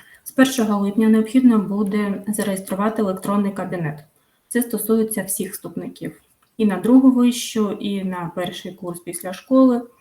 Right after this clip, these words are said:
Всі реєструються на сайті вступ Є Д Багов Ю А. Е,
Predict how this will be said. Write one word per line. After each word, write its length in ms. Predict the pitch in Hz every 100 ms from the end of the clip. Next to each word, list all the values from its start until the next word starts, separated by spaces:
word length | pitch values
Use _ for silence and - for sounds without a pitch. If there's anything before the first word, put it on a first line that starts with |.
| _ _ _ _ _ _ _ -
Всі 320 | 214 - 214
реєструються 880 | 190 180 - 220 240 240 - - 208
на 320 | 202 196 190
сайті 440 | 190 185 175 165 175
вступ 320 | - 190 -
Є 80 | 170
Д 140 | 165
Багов 360 | 165 170 190 208
Ю 100 | 233
А. 200 | 277 269 - _ _ _ _ _ _ _ -
Е, 200 | 202 185